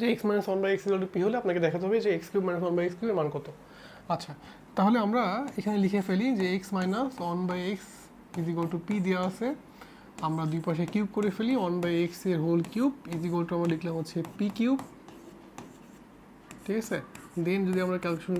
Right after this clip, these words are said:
করি এখানে, তাহলে এক্স কিউব minus one by এক্স কিউব minus থ্রি এক্স one by x, x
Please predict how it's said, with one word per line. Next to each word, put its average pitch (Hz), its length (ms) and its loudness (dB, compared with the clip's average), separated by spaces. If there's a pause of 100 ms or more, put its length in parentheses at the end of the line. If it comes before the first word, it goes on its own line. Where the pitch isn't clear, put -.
করি 175 200 2
এখানে, 190 200 0 (120)
তাহলে 175 160 0 (120)
এক্স 170 180 -6 (140)
কিউব 226 260 0 (800)
minus 180 360 -4 (800)
one 165 180 0
by 165 120 2 (140)
এক্স - 220 -8
কিউব 233 220 2 (480)
minus 175 360 -4 (840)
থ্রি 185 200 0 (320)
এক্স 247 200 -6 (460)
one 160 120 -2 (100)
by 165 100 -2 (200)
x, 262 40 -8 (1160)
x - 20 -12